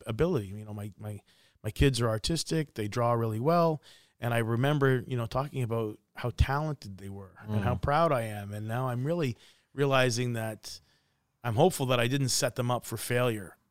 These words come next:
Speaker 1: And, uh, you begin to see little pieces of evidence that say, "Maybe I should shift the way I'm talking so that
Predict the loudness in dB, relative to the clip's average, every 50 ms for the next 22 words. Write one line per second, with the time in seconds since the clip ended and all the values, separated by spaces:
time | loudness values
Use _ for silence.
0 | _ -4 -2 -2 0 0 -2 -2 -2 -4 -4 -4 -4 -4 -4 -6 -8 -6 -4 -2
1 | 0 0 0 -2 -2 0 0 0 0 0 0 0 2 2 2 2 2 2 0 -2
2 | -4 -4 -4 -2 -2 -2 -2 0 2 2 2 2 2 0 -2 -4 -8 -10 -12 -8
3 | -6 -4 -4 -2 -2 -4 -6 -6 -4 -2 -2 -2 -2 -2 -2 -2 -2 -4 -6 -4
4 | -2 -2 0 0 0 -2 -2 -6 -4 -2 -2 -2 -4 -4 -6 -8 -6 -4 -4 -4
5 | -4 -6 -8 -8 -6 -4 -4 -2 -2 -4 -6 -6 -8